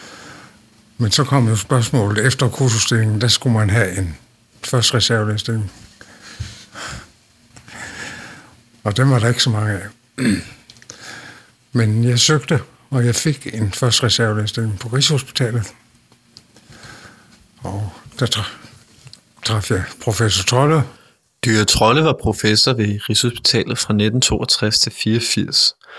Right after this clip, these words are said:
Speaker 2: Vi blev præsenteret for ham i sidste episode af Historie fra gamle dage, hvor han var den eksaminator, der havde en ulykkelig kandidat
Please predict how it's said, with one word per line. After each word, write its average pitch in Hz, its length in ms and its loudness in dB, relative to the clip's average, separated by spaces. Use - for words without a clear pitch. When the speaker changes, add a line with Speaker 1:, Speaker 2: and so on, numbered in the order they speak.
Speaker 2:
Vi 110 120 2
blev 110 160 0
præsenteret 117 580 2
for 120 160 2
ham 135 220 2
i 123 180 0
sidste - 560 2
episode 117 760 2
af 107 480 2
Historie 110 360 0
fra 120 120 -6
gamle 117 260 2
dage, 113 220 2
hvor 110 200 2
han 120 220 2
var 113 60 2
den 113 280 2
eksaminator, 117 720 2
der 110 180 0
havde 107 340 2
en 113 120 2
ulykkelig 120 460 -2
kandidat 107 480 0